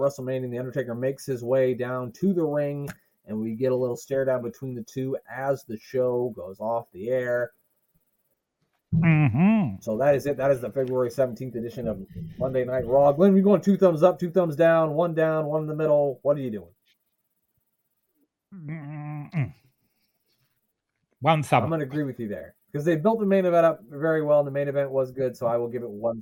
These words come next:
Speaker 1: thumb
Speaker 2: Yeah.
Speaker 1: up. They did kinda shit on everything else on the show, though. <laughs>
Speaker 2: That's it. <laughs>
Speaker 1: They really did. Star of the show?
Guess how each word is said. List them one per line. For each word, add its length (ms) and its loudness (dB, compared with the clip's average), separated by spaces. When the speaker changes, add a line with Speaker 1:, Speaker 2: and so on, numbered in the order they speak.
Speaker 1:
thumb 100 -2
Speaker 2:
Yeah. 160 2
Speaker 1:
up. 120 -12
They 100 -8
did 200 -8
kinda 180 -2
shit 300 -6
on 140 -4
everything 360 -10
else 220 -8
on 100 -12
the 80 -18
show, 260 -14
though. 160 -8
<laughs> 760 -20
Speaker 2:
That's 220 2
it. 260 0
<laughs> 80 -8
Speaker 1:
They 580 0
really 320 -4
did. 300 -10
Star 320 6
of 60 4
the 60 2
show? 360 2